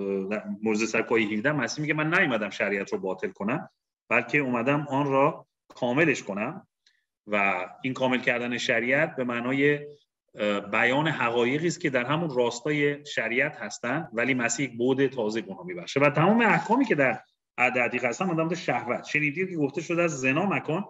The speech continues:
اما من به شما می‌گویم، هر که با شهوت به زنی بنگرد، همان دم دل خود با او زنا کرده است.» به یک معنا کسی که این متن رو می‌خونه، یک یهودی، اه، مونوتئیست،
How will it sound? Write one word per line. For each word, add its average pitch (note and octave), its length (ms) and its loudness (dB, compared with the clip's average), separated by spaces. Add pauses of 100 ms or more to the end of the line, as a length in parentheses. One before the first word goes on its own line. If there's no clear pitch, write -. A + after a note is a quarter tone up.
(340)
اما G3+ 280 4
من G#3 500 2
به F#3 60 4
شما C3+ 320 -2
می‌گویم، G#2+ 460 -4 (220)
هر B2 100 0
که - 140 -2
با A#2 100 2
شهوت A2 340 0
به G2+ 80 -2
زنی G2+ 240 -2
بنگرد، G2 760 -2 (360)
همان C3+ 240 4
دم A#2+ 160 4
دل A2 180 2
خود A2+ 200 -6
با G#2 80 2
او G#2+ 80 0
زنا F#2+ 260 -6
کرده D#2 260 -14 (120)
است.» - 220 -20 (580)
به A#2+ 80 4
یک E3 260 6
معنا D3 400 4
کسی D#3+ 280 0
که D3+ 380 2 (160)
این C3 320 0
متن A#2+ 400 -2
رو A#2+ 120 -4
می‌خونه، A2+ 460 -2
یک B2 200 0
یهودی، G#2+ 600 0 (420)
اه، G2 300 -4
مونوتئیست، A2+ 840 0